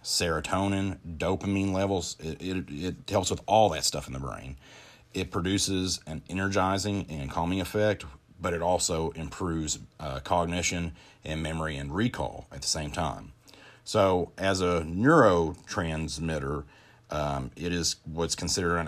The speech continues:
agonist of the M-, N M D A receptors, which can inhibit the, the release of glutamate, okay? Um, what this does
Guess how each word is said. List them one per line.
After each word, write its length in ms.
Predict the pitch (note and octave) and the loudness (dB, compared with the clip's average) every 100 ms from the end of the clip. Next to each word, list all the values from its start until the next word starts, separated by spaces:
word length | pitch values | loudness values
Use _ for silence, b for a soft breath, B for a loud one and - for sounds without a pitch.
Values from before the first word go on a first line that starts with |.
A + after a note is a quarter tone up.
| - | -4
agonist 720 | F2 G2 F#2+ G#2+ G#2+ F#2 - | -2 0 0 0 0 0 -4
of 380 | - E2+ D#2+ D#2+ | -4 -4 -2 -2
the 280 | D#2+ D#2 C#2+ - | -2 -4 -6 -6
M-, 400 | F#2 F2+ F#2+ F#2 - | -4 -2 -2 -4 2
N 360 | B2+ C#3 C#3 - | 8 10 8 6
M 320 | A2 G#2+ G#2 - | 0 0 0 -2
D 320 | F#2+ G2 G#2 - | -4 -2 -2 -2
A 280 | F#2 F2 | -2 0
receptors, 760 | D2+ D2 - C#2 - C2 C2+ - b b | 0 0 0 -2 -4 -6 -6 -8 b b
which 320 | - F2 F2 - | -6 -2 0 0
can 320 | F#2+ E2 - - - | -2 -2 -4 -12 -14
inhibit 840 | G#2 F2 - E3 B2+ F#2 - F2 F2+ | -8 -6 4 8 10 8 4 -4 0
the, 420 | E2 E2+ E2+ - - - F#2+ | 2 4 2 0 -14 -18 -8
the 120 | F#2+ | -2
release 420 | F2 G2 G2+ - | 2 2 4 2
of 500 | - D#2+ D2 D2 C#2+ - b b E2+ | 0 -2 -2 -2 -6 -14 b b 0
glutamate, 560 | G#2+ G2 C2+ A1 A#1+ | 4 4 2 -6 -10
okay? 400 | - D#2 D#2 D2+ B B B B - | -6 0 0 0 B B B B 0
Um, 420 | E2+ F2 D#2 E2 - - - | 6 6 4 -2 -10 -20 -14
what 240 | F2 G2+ - | 0 0 10
this 200 | C#3 C#3 | 10 10
does 600 | F#2 F2 C2+ D#2 - | 8 6 6 2 0